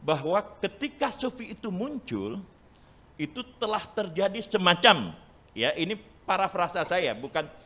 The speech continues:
yang disampaikan oleh Kang Agil tadi, semacam dekadensi moral, haus akan kekuasaan, kehidupan bermewah-mewah,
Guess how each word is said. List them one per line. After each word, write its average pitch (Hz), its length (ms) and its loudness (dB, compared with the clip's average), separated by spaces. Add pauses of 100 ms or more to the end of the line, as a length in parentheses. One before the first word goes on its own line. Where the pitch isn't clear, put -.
(300)
yang 143 80 0
disampaikan 143 560 -2
oleh 135 160 -4
Kang 135 240 -6
Agil 117 240 -6
tadi, 117 320 -6 (560)
semacam 170 640 -2
dekadensi 160 960 -2
moral, 147 560 -10 (1300)
haus 180 480 2
akan 160 320 -8
kekuasaan, 139 800 -10 (880)
kehidupan 226 720 2
bermewah-mewah, 160 880 -6